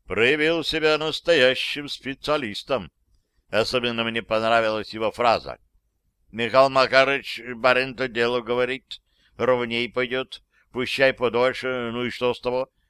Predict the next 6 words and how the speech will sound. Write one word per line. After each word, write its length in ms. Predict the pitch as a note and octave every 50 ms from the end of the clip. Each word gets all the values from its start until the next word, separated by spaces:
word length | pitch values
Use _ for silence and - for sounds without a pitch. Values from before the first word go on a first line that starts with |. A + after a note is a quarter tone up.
| _ _
зато 440 | - E2+ A2 A2 F#2 A2 A#2+ B2+ C3
ровнее". 720 | C3+ C3+ C#3 C3+ B2+ A#2 A2 A2 A2 A2+ A#2+ B2+ C3 - _ _ _ _ _ _ _ _ _ _ _ _ _ _ _
Я 260 | - F#2 G2+ G2+ G#2 G2+
даже 280 | G2+ G#2+ G2+ - A#2
повторил 640 | G2 G2+ C3+ - - D#3+ E3+ F3 F#3+ F#3+ G3 F#3+ E3+
ее. 420 | D#3+ D#3+ D3 A2+ E2 C2 G#1+